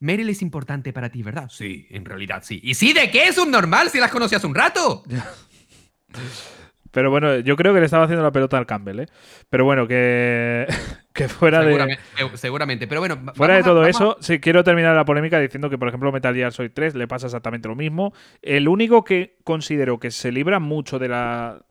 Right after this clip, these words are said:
Speaker 2: de esos micromachismos, o al menos lo que considero yo, ¿eh? Que igual lo vuelvo a jugar y, y cambio de opinión. Pero el recuerdo que tengo es que Metal Gear Solid dos no tiene nada de eso.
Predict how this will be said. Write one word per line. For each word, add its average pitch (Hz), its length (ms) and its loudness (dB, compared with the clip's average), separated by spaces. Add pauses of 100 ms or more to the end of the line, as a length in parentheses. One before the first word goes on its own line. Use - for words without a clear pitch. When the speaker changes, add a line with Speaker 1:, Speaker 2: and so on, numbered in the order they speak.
(260)
Speaker 2:
de 139 180 -6
esos 151 240 -2
micromachismos, 147 800 -4
o 127 80 -14
al 123 60 -12
menos 185 200 -2
lo 180 80 4
que 139 140 0
considero 123 360 -2
yo, 156 200 2
¿eh? 143 80 -2
Que 117 380 -6
igual 123 260 0
lo 160 80 4
vuelvo 160 160 4
a 151 60 0
jugar 160 240 0
y, 151 200 -4
y 123 60 -6
cambio 139 220 0
de - 20 2
opinión. 127 320 -4 (480)
Pero 139 160 2
el 135 60 2
recuerdo 156 400 4
que 175 80 2
tengo 185 200 0
es 180 80 -2
que 165 80 -4
Metal 160 240 0
Gear 143 140 0
Solid 151 240 -4
dos 170 220 -2
no 135 160 -6
tiene 143 240 -4
nada 127 240 -4
de 104 120 -8
eso. - 140 -16